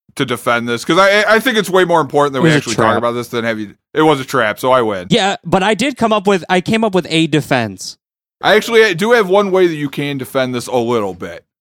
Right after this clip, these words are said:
Speaker 1: is the libertarian look of this is removing the autonomy of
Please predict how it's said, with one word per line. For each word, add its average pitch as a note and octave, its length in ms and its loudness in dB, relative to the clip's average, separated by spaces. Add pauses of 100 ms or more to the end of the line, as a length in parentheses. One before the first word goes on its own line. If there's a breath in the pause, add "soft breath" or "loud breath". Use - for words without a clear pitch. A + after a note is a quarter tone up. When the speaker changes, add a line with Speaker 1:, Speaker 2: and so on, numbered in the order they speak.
(720)
Speaker 1:
is C#3 600 0 (1120)
the C3 160 0
libertarian E3+ 1000 2 (220)
look C3 280 0
of A2+ 160 -4
this A#2 460 -4
is A#2+ 400 -2
removing D#3 540 0
the D3 120 -2
autonomy C3+ 640 0
of G2+ 260 -10